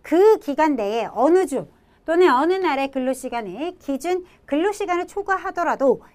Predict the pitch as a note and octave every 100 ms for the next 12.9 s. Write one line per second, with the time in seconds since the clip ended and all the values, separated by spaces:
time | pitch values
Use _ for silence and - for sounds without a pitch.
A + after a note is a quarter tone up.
0 | - A#3 C#4 E4+ E4+ D#4 G#3+ F#3+ G#3 B3
1 | F#3+ G#3 E3 - A#3 A#3 C4 A#3 F4 F#4+
2 | - - - - F4+ G#4+ G#4 C#4+ G3 G3
3 | A3+ E3 F#3 G#3+ A#3 G3+ E3 - C4+ C#3+
4 | _ _ _ - F#4+ G4 F#4+ F4+ C#4+ -
5 | _ - E4+ - _ - A3+ A3 B3+ D#4
6 | D#4+ - B3+ G#3+ F#3+ A#3 A3+ - _ F#3
7 | F#3 F#3+ A#3+ G3 E3 A#3 B3 G3 G3 F3
8 | G#3 G#3+ _ - - _ C#4+ D#4 D4 C4
9 | F4 G#4 F#4+ C#4 C#4+ D4 B3 A3 B3+ G#3+
10 | F#3+ A#3 D4+ F#4+ - _ - A3 F#3 E3+
11 | C4 B3+ - _ - G3 G3 G#3 F#3 G3+
12 | A3 A3 - F#3 E3+ F#3 C#4 D4+